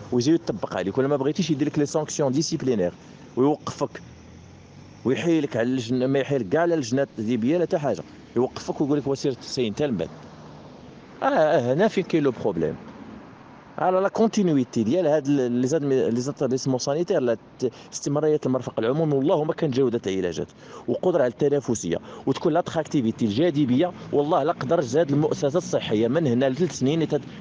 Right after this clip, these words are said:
يتد-، تتشوف العجز ديال، ديال وزاره الصحه كي غيكون، وتيبداو يبيعوا في، في، في لي زاب-، لي زاتابليسمون سانيتير،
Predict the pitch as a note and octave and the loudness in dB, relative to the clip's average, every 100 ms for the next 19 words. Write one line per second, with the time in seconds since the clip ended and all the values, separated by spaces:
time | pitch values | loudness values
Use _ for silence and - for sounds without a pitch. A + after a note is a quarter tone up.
0 | - A#2 C3 - - - - D3 - G2+ | -4 0 -2 -2 -4 -4 -2 -4 0 0
1 | A#2+ A#2 G2 A2+ F#2 - G2+ F#2+ F#2 F#2 | 0 -2 -2 -2 -2 -2 -2 0 0 -4
2 | - F#2 - F#2 E2+ - - - - - | -4 -8 -6 -4 -4 -6 -18 -18 -20 -20
3 | - - G#2+ C3 A2+ C#3 A2+ G#2+ B2 G#2+ | -20 -10 -6 -2 0 0 0 2 0 -2
4 | - - - - - A#2+ A2 B2 A2 - | -12 -16 -16 -14 -10 -6 -2 -2 -2 0
5 | G#2+ G2+ A#2+ A2+ A2 A#2 A#2 F#2+ F2 - | 0 0 -2 -2 -2 -2 0 -2 -4 -8